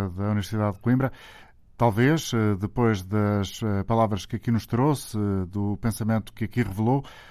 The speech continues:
seja este o momento certo para partilhar com o nosso auditório a questão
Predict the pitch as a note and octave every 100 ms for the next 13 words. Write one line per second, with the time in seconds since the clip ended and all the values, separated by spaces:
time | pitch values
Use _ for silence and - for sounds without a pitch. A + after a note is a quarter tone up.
0 | - - B2+ A2+ B2+ A#2+ B2 B2 C#3+ C#3
1 | - C#3 D#3 - A#2+ A2+ G#2+ A2 - A2
2 | G2+ A2 G#2 G#2+ G#2 G#2 A2 A2 A2+ C3+
3 | - - - - E3+ - A2+ B2